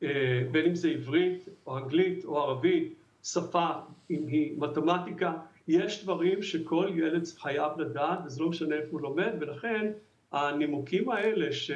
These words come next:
שיש לנו הרבה מערכות חינוך, אין מה לעשות, בואו נוציא פשוט הרבה כסף על הכל, כי זה משקף את החברה הישראלית, אולי צריכים לעשות סדר בעסק הזה, כי אנחנו זורקים פה המון כסף,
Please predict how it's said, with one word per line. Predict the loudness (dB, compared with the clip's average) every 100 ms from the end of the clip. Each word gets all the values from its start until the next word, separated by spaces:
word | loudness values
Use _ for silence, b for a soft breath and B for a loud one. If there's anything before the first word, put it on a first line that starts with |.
| -2 -2
שיש | 0 0 0
לנו | 0
הרבה | 0 2 0
מערכות | 2 0 0 -4 0
חינוך, | 0 0 -2
אין | 0
מה | 0
לעשות, | -2 0 -2
בואו | 0 0
נוציא | 0 -2 -6
פשוט | -4 -2 -2
הרבה | 0 0
כסף | 0 -2 -4 -6
על | -6
הכל, | -4 0 0 -2 B B -4
כי | 0
זה | 2
משקף | 0 0 -2 -2
את |
החברה | -4 -4 0 0
הישראלית, | 0 -2 -2 -4 -2
אולי | 2 2
צריכים | 0 -8 -6
לעשות | -4 -4 -2 -2 -2
סדר | -2 -2 -2
בעסק | -2 -2 -4 -2 -2
הזה, | -2 -4 -6 B B
כי |
אנחנו | 0 2 0
זורקים | 0 -2 0 0
פה | 0 0
המון | 2 2 2
כסף, | -2 -2 -4